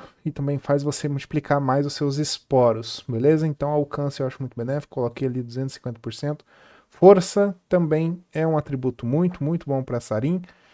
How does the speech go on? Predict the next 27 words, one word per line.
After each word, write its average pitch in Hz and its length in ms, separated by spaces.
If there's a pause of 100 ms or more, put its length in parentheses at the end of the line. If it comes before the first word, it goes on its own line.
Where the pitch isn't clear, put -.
(180)
E 269 120
como 247 320
eu 214 100
tenho 185 380
energização 147 840
arcana 120 500
no 131 140
máximo, 190 720 (640)
eu 180 120
estou 180 300
usando 147 300
Blind 151 320
Rage 160 680 (640)
aqui. 135 480 (480)
Blind 147 240
Rage 143 240
com 185 180
sete 160 380
umbral. 135 460 (400)
Sete 151 260
umbral 139 240
esse 135 100
que - 80
tá - 80
me 139 120
fornecendo 131 560
força. 175 580